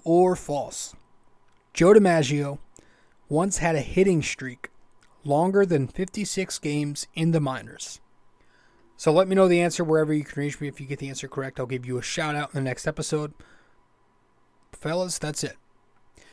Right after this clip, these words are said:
Episode five thirteen's in the books. I appreciate you stopping by. The Yankees lose two out of three. Fall to a mediocre thirteen and nine on the year. After that,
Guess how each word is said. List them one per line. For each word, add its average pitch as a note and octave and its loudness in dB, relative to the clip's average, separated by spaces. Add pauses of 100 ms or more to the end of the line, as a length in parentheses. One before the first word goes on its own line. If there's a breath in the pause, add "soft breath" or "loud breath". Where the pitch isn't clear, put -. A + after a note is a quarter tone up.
(160 soft breath)
Episode D3+ -2
five D#3+ -6
thirteen's D#3 -6
in C#3+ -4
the C3+ -4
books. D#3+ -8
I B2+ -10
appreciate D#3 -8
you D3 -8
stopping C#3 -8
by. B2+ -6 (1900 soft breath)
The D3+ -8
Yankees D3+ -6
lose D3 -2
two D3+ -2
out C#3+ -8
of C3+ -12
three. C3+ -12 (1900 soft breath)
Fall C3+ -6
to C#3+ -4
a C3 -8
mediocre D3+ -6
thirteen E3+ -6
and D3+ -2
nine C#3+ -4
on C3 -6
the A#2+ -6
year. D3 -6 (500)
After C#3+ -12
that, C3+ -10